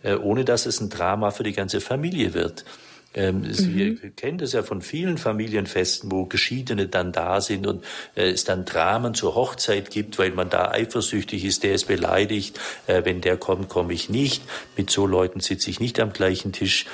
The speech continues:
Speaker 1: äh, so Sachen. Das passiert ja ununterbrochen. Und das zeigt
Speaker 2: Mhm.
Speaker 1: eben auch, dass wir diesen Anstand, ich find's ja schon fast ein Anstand,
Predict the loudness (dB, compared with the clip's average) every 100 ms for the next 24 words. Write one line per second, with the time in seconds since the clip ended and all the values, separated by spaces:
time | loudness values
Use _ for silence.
0 | -12 -10 0 4 4 4 4 4 2 0
1 | 0 -2 -4 -6 -2 0 2 0 0 0
2 | 2 2 2 2 2 0 0 -4 -4 -8
3 | -10 -16 _ _ _ _ _ _ _ -12
4 | -6 -4 -2 -2 0 2 2 0 0 -2
5 | -6 -14 -20 -16 -4 -2 -2 -2 -6 -4
6 | -4 -6 -6 -8 -8 -4 0 0 0 0
7 | -2 -4 -10 -10 -10 -8 -4 -2 0 0
8 | -2 0 0 -2 -4 -4 -2 0 0 0
9 | -2 -4 -8